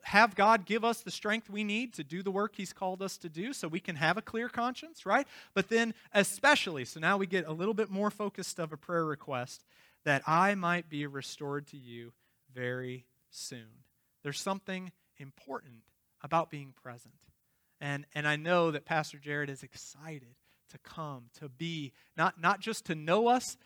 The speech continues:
not just even to see us from a distance, if he's, if he's watching this morning, good morning,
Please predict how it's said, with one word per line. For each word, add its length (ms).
not 180
just 200
even 240
to 140
see 280
us 140
from 180
a 60
distance, 540
if 100
he's, 240
if 80
he's 160
watching 360
this 180
morning, 300
good 120
morning, 320